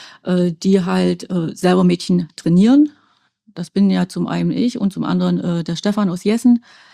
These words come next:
der in Jessen, äh, wie wir halt genauso viel Energie und Herzblut reinsteckt und ganz viele tolle Geschichten, äh, da aufbaut. Ähm, das ist ganz, ganz wichtig, weil es man muss es von der Basis aus halt, äh,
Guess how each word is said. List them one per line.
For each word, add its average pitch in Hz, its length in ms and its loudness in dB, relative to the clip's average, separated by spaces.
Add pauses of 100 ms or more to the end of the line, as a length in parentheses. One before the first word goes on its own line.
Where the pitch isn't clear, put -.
(160)
der 185 100 -2
in 190 60 2
Jessen, 190 500 0 (420)
äh, 180 240 -4
wie 180 160 -2
wir 190 160 0
halt 185 340 -4 (160)
genauso 190 440 -2
viel 185 440 0 (560)
Energie 196 400 2
und 196 140 2
Herzblut 208 400 0
reinsteckt 202 440 0
und 185 100 -2
ganz 196 180 -4
viele 196 200 -4
tolle 196 220 -4
Geschichten, 196 500 -6
äh, 190 300 -4
da 185 180 -6
aufbaut. 202 440 -4 (500)
Ähm, 190 320 2 (140)
das 185 140 -2
ist - 80 -14
ganz, 202 160 0
ganz 208 200 -2
wichtig, 196 360 -2
weil 180 160 0
es - 240 -12 (320)
man 196 180 4
muss 247 180 6
es 269 120 -2
von 226 180 0
der 214 100 0
Basis 208 500 -4
aus 185 340 -6 (200)
halt, 190 360 -2
äh, 185 260 0